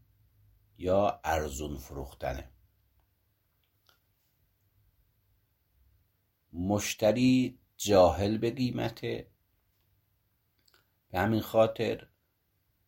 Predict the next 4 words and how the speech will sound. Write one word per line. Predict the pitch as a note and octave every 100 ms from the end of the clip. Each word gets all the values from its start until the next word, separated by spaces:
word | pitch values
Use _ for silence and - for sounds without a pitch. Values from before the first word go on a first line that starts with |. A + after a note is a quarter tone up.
| _
فروشنده | - - F2 E2+ - E2+ E2 E2 F2+ G2 G2+ - - _ _ _ _ _ _ _ _ _ _ _
چند | - - E2+ D#2+
برابر | D2+ D2+ C#2+ C2 D#2
می‌فروشه. | F2+ E2+ - F#2 E2+ E2